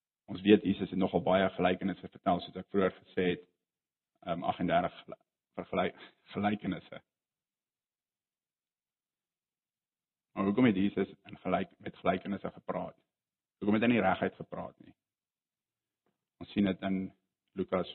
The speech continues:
hoofstuk agt vers nege en tien, waar sy disippels na hom toe kom en hulle vra vir hom en sê vir hom,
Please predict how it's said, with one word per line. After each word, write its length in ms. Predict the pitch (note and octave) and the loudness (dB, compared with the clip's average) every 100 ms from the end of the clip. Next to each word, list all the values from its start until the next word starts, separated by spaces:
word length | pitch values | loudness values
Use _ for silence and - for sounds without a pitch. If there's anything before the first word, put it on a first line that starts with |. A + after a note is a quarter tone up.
| - | -14
hoofstuk 340 | - _ - | -16 _ -8
agt 220 | G2 - _ | -6 -6 _
vers 180 | - - | -20 -10
nege 240 | F#2+ F2 F#2+ | -6 -6 -8
en 100 | F#2+ - | -12 -2
tien, 220 | G2+ F2+ - _ _ _ _ _ _ - | -2 -2 -8 _ _ _ _ _ _ -8
waar 140 | F2+ | -6
sy 80 | F#2 | -4
disippels 440 | F#2+ A#2 G#2+ G#2+ | 0 0 4 4
na 100 | G2 | 4
hom 80 | F#2 | 0
toe 80 | F2 | -6
kom 220 | F#2+ F#2 | -4 -2
en 80 | F2+ | -2
hulle 140 | F2+ F2 | -6 -4
vra 180 | G#2 G2+ F#2 | 2 4 4
vir 140 | F2+ | -2
hom 100 | F2+ | -8
en 420 | F2 _ _ - - | -8 _ _ -18 -2
sê 140 | F#2 - | -2 -2
vir 120 | F#2 | -10
hom, 100 | F2+ | -12